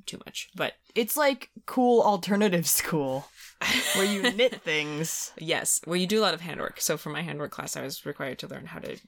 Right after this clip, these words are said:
Speaker 1: knit, sew, embroider, and crochet. Um,
Speaker 2: Leopold died of gangrene. By the way, keep going. <laughs> Pretty sure.
Speaker 1: Classic. Um,
Speaker 2: Gangrene is awful.
Speaker 1: Yes.
Speaker 2: Oh, that's a horrible photo.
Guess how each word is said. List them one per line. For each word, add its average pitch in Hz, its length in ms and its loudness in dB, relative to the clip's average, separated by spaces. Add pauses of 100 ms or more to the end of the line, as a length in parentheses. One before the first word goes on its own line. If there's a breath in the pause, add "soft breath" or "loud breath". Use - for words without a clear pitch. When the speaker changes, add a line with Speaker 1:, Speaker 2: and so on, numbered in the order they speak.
(100)
Speaker 1:
knit, 151 320 -10
sew, 135 360 -4
embroider, - 380 -12
and - 160 -12
crochet. - 400 -12 (1000 soft breath)
Um, - 320 -8 (720)
Speaker 2:
Leopold 180 460 2
died 160 220 2
of 151 120 -4
gangrene. 147 540 -4 (1600)
By - 120 -2
the - 80 -4
way, - 200 -4 (460)
keep - 120 -18
going. 202 320 -2 (340 loud breath)
<laughs> - 360 -20
Pretty 175 140 2
sure. 170 160 0
Speaker 1:
Classic. - 400 -6 (840 loud breath)
Um, 170 440 0 (1700)
Speaker 2:
Gangrene 262 320 2
is 143 100 0
awful. 120 480 -2 (720)
Speaker 1:
Yes. 165 160 -8
Speaker 2:
Oh, 240 240 6
that's 226 140 2
a - 20 2
horrible 220 280 6
photo. 202 380 6